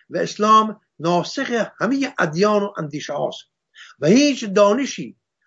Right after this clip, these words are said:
از خشک و تر نیست که در قرآن نباشد. این اندیشه باعث شد تا اعراب مسلمان به آثار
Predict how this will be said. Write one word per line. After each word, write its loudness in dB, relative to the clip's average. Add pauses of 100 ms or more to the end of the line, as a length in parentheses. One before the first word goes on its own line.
(120)
از -4
خشک -4
و 0
تر 0
نیست -4
که -2 (240)
در -2
قرآن -2
نباشد. -2 (680)
این -6
اندیشه -4
باعث -2
شد 0 (420)
تا 2
اعراب 4
مسلمان 0 (240)
به -2
آثار 2